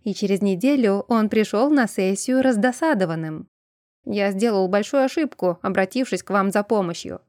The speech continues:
начал он. Я тут же напряглась. Вы меня учите ставить под сомнение мои стандарты. Я собирался уволить одного олуха в ресторане,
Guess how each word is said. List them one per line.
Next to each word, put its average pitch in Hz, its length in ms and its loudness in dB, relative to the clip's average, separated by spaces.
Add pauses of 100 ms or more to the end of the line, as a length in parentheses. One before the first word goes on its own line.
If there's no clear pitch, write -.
(200)
начал 214 440 -6
он. 170 320 -6 (300)
Я 185 180 -4
тут 180 220 -4
же 180 80 -2
напряглась. 214 680 -4 (500)
Вы 311 160 0
меня 202 300 2
учите 240 340 0
ставить 233 420 -2
под 190 140 -4
сомнение 220 500 2
мои 214 200 2
стандарты. 233 680 0 (480)
Я 330 160 2
собирался 226 560 2
уволить 208 400 2
одного 240 420 2
олуха 196 380 2
в 175 60 -2
ресторане, 180 680 -2